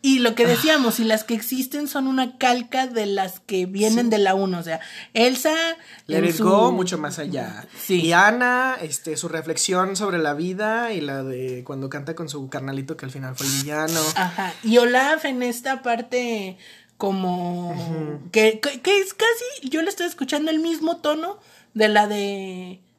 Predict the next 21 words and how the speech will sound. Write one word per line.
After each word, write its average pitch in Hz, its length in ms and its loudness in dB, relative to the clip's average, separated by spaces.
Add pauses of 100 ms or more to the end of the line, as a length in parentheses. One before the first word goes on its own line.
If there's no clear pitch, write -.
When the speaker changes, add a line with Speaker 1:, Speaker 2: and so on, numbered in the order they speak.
(160)
Speaker 1:
la 202 180 4
uno, 208 240 -2
Speaker 2:
Sí, 185 200 -6
que 170 180 -6
es 208 60 -8
Speaker 1:
¿no? 269 120 -6
Speaker 2:
su, 180 340 -6
coge 170 300 -8
como 156 340 -8
lo 147 300 -8
Speaker 1:
Del 214 160 4
verano. 214 480 2 (220)
Speaker 2:
Ajá, 156 380 -4
ah, 196 180 4
Verano 165 360 -2
in 151 120 -12
Summer 147 320 -10
creo 143 120 -16
que - 80 -20
se - 160 -18
llama. 131 300 -16